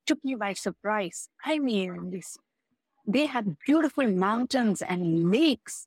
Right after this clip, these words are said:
and there is so much activity and life in that place. The energy levels there are so high. It's, it took me by surprise. I honestly, when I went in there, I did not expect to see what I saw. And I spent a wonderful week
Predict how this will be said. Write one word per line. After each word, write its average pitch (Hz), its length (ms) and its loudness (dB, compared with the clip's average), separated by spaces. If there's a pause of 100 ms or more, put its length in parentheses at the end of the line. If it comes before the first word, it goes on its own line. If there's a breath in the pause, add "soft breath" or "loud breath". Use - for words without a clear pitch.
and 185 420 -2
there 233 220 2
is 220 120 0
so 302 300 -4
much 285 300 -8 (540)
activity 247 420 2
and 170 360 -2
life 330 300 2
in 247 120 6
that 185 160 4 (100)
place. 185 320 2
The 196 220 -2
energy 247 400 0
levels 202 340 0
there 190 140 0
are 175 60 -2
so 185 260 -6 (160)
high. 277 200 -4 (460)
It's, - 320 -2
it 302 180 0
took 330 160 0
me 339 120 4
by 269 160 2
surprise. 190 600 -4
I 220 280 0
honestly, 247 460 0
when 208 160 0
I 214 80 0
went 247 260 0
in 233 160 4
there, 185 240 0 (800)
I 240 300 -2
did 214 240 0
not 240 240 2
expect - 560 -8
to 226 80 0
see 214 240 2
what 185 180 2
I 180 80 0
saw. - 320 -4 (240)
And 202 140 -2
I 202 80 0
spent 226 340 -4
a 220 60 0
wonderful 202 480 2
week 185 260 0